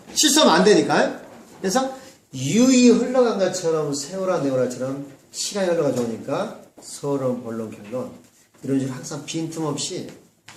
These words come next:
항상 완벽하게 하려는, 누구한테 실수 안 하려는 그런 성향을 갖더라 이 말이에요. 이해 좀 가십니까? 네, 성향을 이제 그런 걸 가져요. 그래서 이걸 가지고,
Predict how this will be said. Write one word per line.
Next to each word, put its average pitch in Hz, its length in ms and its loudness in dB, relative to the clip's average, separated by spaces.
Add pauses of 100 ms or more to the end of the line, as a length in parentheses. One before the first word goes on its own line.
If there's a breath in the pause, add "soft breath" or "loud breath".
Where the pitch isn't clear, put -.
항상 165 280 -10
완벽하게 185 600 0
하려는, 110 280 -8 (1040)
누구한테 175 340 2
실수 247 360 2
안 151 140 2
하려는 156 540 2 (180)
그런 139 220 -4
성향을 220 880 -4 (400)
갖더라 143 600 -4
이 127 60 -2
말이에요. 113 260 -8 (960)
이해 240 160 8
좀 220 120 4
가십니까? 202 500 0 (440)
네, 131 80 -8
성향을 208 600 -2
이제 - 640 -12
그런 185 220 0
걸 - 80 -8
가져요. 147 440 0 (360)
그래서 175 160 -6
이걸 180 380 6
가지고, 170 880 2